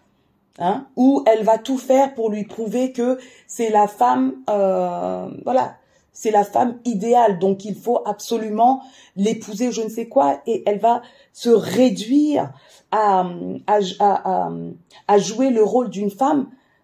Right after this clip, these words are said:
sans le statut, hein. Et la personne va de toute façon utiliser tout ce que vous lui donnez, la personne va utiliser si vous lui donnez comme ça gratuit. Ah, vous pouvez pas lui en vouloir. Si vous jouez le rôle d'une femme,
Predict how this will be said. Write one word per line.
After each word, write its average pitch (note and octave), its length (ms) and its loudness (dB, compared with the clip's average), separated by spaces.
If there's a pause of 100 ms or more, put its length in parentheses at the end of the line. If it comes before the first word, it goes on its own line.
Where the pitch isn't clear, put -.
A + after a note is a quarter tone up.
(180)
sans D#4 240 2
le A#3+ 160 2
statut, - 680 -6 (180)
hein. F3+ 220 -8 (260)
Et - 80 0
la F#3+ 140 4
personne D4+ 540 -2
va A#3+ 200 0
de G#3 120 -2
toute C4 280 -6
façon E4+ 520 0 (800)
utiliser A3 680 0 (440)
tout F#4 140 8
ce F#4+ 80 2
que - 80 2
vous G#3+ 220 0
lui F3 180 -6
donnez, F3 480 0
la - 80 -4
personne C4 320 0
va A3 140 2 (100)
utiliser F#3 480 -6
si E4 160 -8
vous G3+ 120 -10
lui F3+ 120 -8
donnez E3+ 300 -6
comme E3 180 -4
ça F3 220 -4
gratuit. E3+ 420 -6 (880)
Ah, - 160 0
vous A#3+ 120 -6
pouvez F#3 260 2
pas G3+ 160 4
lui F3+ 180 0
en D#3 140 -4
vouloir. G#3 440 0
Si B3+ 120 -6
vous B3 100 -8
jouez G#3 200 -2
le G3 80 4
rôle F#3+ 200 -2
d'une E3+ 220 -10
femme, C#4 280 0